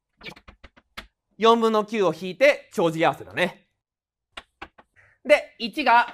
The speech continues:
そのまま降りてくる。これがくっつけば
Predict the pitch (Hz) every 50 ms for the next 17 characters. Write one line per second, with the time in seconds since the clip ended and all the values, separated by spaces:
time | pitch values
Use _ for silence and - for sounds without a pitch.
0 | - - 208 208 208 202 196 202 214 233 240 - - - _ _ - - - -
1 | _ _ - 196 196 175 165 156 156 190 175 147 - _ _ _ _ _ _ _
2 | _ _ _ _ _ _ _ _ - - 302 320 330 311 269 269 285 277 - -
3 | - _ _ _ _ _ - 240 226 - - - 294 262 254 254 269